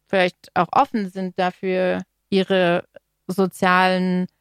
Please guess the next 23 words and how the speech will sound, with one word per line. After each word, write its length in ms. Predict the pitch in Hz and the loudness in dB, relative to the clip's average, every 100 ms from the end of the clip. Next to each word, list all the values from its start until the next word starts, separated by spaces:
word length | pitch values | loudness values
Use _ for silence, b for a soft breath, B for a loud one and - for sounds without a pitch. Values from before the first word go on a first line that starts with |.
| _ _ | _ _
Probleme 540 | - 202 202 214 214 196 | -2 0 4 2 2 -2
irgendwie 340 | 196 196 196 | -6 -6 -8
zu 240 | - 196 - | -8 -12 -10
problematisieren 1040 | - 190 190 180 - 175 180 208 196 160 | -4 0 2 0 0 -4 -2 -2 -2 -6
oder 200 | - 165 | -4 -2
überhaupt 280 | 165 160 170 | 0 -2 -2
erstmal 240 | 156 - 165 | -4 -2 -2
mit 160 | 160 | -2
jemandem 320 | 165 160 156 | -2 -2 -2
zu 140 | - 160 | -4 -8
besprechen. 640 | 165 - - 165 - 156 | -8 -10 -4 -2 -2 -2
Also 180 | 156 160 | -2 -4
ich 140 | - | -6
glaube, 260 | 180 175 180 | -2 -2 -2
das 160 | 175 | -6
ist 100 | - | -8
immer 200 | - 180 | -4 -2
so 100 | 175 | -2
eine 160 | 180 170 | -4 -4
Frage 320 | - 170 170 | -4 -2 -2
des 220 | 170 160 | -6 -8
Formats. 680 | - 175 160 156 170 165 - 185 | -6 -2 -2 -2 -4 -6 -10 -8
Wie 360 | 180 180 180 | -4 0 -2